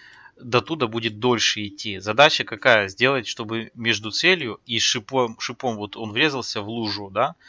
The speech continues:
вот где он стоит, там лужа, он врезался туда, там челик прибежал. И ему дольше, соответственно, будет идти до паутины, чем до центра комнаты. Правильно, блядь? В два раза дольше. Правильно, блядь.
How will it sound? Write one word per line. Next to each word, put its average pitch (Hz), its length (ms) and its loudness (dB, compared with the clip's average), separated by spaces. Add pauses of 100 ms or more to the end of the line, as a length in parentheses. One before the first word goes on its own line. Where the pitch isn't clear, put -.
(300)
вот 104 240 -6
где 107 200 -2
он 101 120 -4
стоит, 104 400 -6
там 104 180 -6
лужа, 131 220 -8
он 98 120 -10
врезался 113 540 -2 (280)
туда, 101 360 -2 (200)
там 101 120 -14
челик 101 320 -10
прибежал. 101 440 -8 (460)
И 113 80 -2 (220)
ему 131 220 -2
дольше, 135 380 2
соответственно, 110 500 -6
будет 104 280 -8
идти 104 400 -4 (140)
до 110 220 0
паутины, 110 640 -4 (300)
чем 131 260 4
до 110 220 -4
центра 120 360 -2
комнаты. 104 400 -2
Правильно, 151 440 4
блядь? 98 220 -6
В 101 60 -10
два 113 140 4
раза 107 240 4
дольше. 101 380 -10
Правильно, 104 560 0
блядь. 107 320 -12